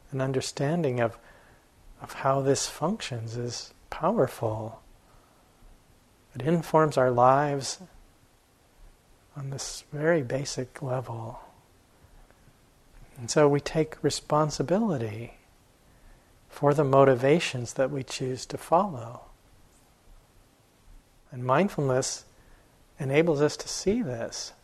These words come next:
recognize what's going on. In the moment of their arising, we have a choice then. If we see it, we have a choice.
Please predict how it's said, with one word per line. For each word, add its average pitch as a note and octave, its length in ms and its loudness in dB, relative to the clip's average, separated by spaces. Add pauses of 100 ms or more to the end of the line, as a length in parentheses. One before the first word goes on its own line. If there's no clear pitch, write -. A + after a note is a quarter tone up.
recognize C3 720 0
what's - 240 -2
going C3+ 380 0
on. C3+ 500 -6 (1200)
In D3 160 -2
the D#3+ 60 4
moment C#3 400 2
of C#3 120 -2
their C3+ 160 -4
arising, D3+ 480 2
we C3 100 -2
have E3 260 2
a - 60 0
choice - 500 -4
then. A#2 340 -12 (1900)
If - 140 -16
we B2+ 100 -10
see - 260 -4
it, D3 240 0
we C3 120 -10
have C3+ 160 -10
a C3+ 80 -14
choice. - 680 -10